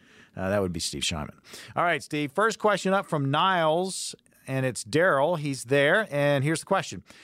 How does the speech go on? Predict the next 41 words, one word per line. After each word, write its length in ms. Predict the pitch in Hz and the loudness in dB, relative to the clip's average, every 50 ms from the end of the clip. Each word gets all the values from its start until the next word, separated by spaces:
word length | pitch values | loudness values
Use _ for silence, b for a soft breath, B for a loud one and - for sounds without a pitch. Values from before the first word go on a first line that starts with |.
| B B B | B B B
"I'm 180 | 147 147 147 | 0 0 0
sixty-two, 760 | 139 - - 233 226 - - 240 208 - - 185 175 170 185 | 0 2 0 0 0 0 -2 -2 -2 2 4 4 6 6 6
and 80 | 185 165 | 4 4
I 60 | 156 | 2
was 180 | 147 147 135 - | 2 0 -2 -4
planning 380 | - - 180 175 185 190 185 165 | -4 -2 0 2 2 2 2 2
to 80 | 160 | 2
work 320 | 143 139 156 160 165 165 - | 2 2 2 2 2 0 -2
for 120 | - 147 | -2 -2
another 260 | 143 147 151 139 139 | 0 0 0 0 -2
four 420 | - - - 180 185 202 214 214 202 | -6 -4 -2 2 4 4 4 4 2
years 380 | 185 165 151 151 160 160 147 | 2 2 2 2 2 2 0
before 320 | 143 143 - - 135 135 135 | -2 -6 -2 0 0 2 2
retiring. 500 | 143 139 - - 170 170 160 139 120 107 | 0 -2 -2 -2 0 0 0 -2 -2 -4
However, 580 | - 160 160 175 220 262 220 165 151 170 165 b b b b b b b | -4 -2 2 4 4 4 4 2 0 0 -2 b b b b b b b
my 200 | 131 131 139 139 | -2 -2 -2 -2
job 540 | 127 - - 180 202 214 196 185 185 180 170 | -2 -2 0 2 2 4 4 2 2 2 0
is 120 | 156 123 | -2 -4
wearing 320 | 113 113 131 156 180 190 185 | -4 -2 0 2 2 2 2
me 120 | 185 175 | 2 0
down. 320 | 139 151 156 170 175 175 | 2 2 2 2 2 2
I'm 240 | 170 156 143 131 123 | 2 0 0 0 0
not 260 | 120 135 151 165 147 | 0 0 0 0 -2
happy 400 | 123 151 170 170 170 - - 139 | -2 -2 -2 -2 -2 -2 -4 -2
there 240 | 135 127 123 120 120 | 0 2 2 4 4
anymore, 580 | 117 113 113 113 117 113 110 107 113 117 131 139 B B B B B | 2 2 0 0 0 0 0 0 2 0 0 -2 B B B B B
so 160 | B - 139 131 | B -2 0 0
I'm 120 | 131 131 | 0 0
tempted 340 | - - 190 190 190 185 160 | 0 0 0 0 0 -2 -4
to 60 | 147 | -4
just 280 | 123 127 143 131 - - | 0 0 0 0 -2 -6
quit 300 | - - 180 185 190 - | -2 2 2 2 2 2
and 80 | 139 | -2
start 280 | - - 156 147 147 - | -4 -2 -2 -2 0 0
taking 320 | - 165 160 - - 151 139 | -2 -2 -2 0 -2 -4 -4
Social 380 | - - 160 160 143 - 147 | 0 2 2 2 0 -2 -6
Security 520 | - - 139 - - 190 190 170 156 147 147 | -8 -8 -8 -4 0 2 2 4 4 2 2
now 320 | 135 127 139 147 156 160 | 2 2 2 4 2 2
that 100 | 147 147 | 2 2
I'm 160 | 139 135 135 131 | 0 0 0 0
eligible, 720 | 131 160 185 196 175 139 120 113 92 95 87 92 123 B | 0 2 2 2 2 0 -4 -6 -6 -4 -4 -4 -6 B